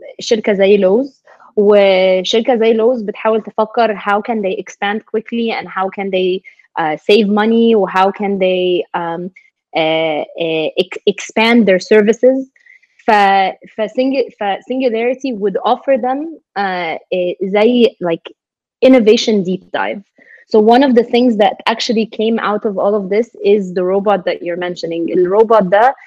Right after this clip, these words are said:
آه، basically became adopted by Lowe's و-، و-, was the first of its kind، آه، in store، آه، يعني customer service representative،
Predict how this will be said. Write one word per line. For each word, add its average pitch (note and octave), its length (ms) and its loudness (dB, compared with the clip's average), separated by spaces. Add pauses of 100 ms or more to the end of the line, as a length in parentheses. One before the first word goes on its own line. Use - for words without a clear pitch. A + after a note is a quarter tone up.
(320)
آه، F3 400 4 (160)
basically G#3+ 720 -2 (160)
became G#3 360 -2
adopted G3+ 440 0 (120)
by F3 340 -2
Lowe's A#3+ 580 0 (380)
و-، F#3 520 4
و-, F3+ 460 -2
was F#3 300 -4 (440)
the F#3+ 60 -2
first A#3+ 440 0 (140)
of F#3 120 -6
its F#3 160 -8 (120)
kind، A#3+ 420 -2 (300)
آه، E3+ 320 -4 (460)
in B3 200 4
store، B3 720 0 (240)
آه، F3 340 -6 (140)
يعني E3+ 300 -8 (120)
customer A3+ 320 -2
service G#3+ 500 -2
representative، G#3+ 680 0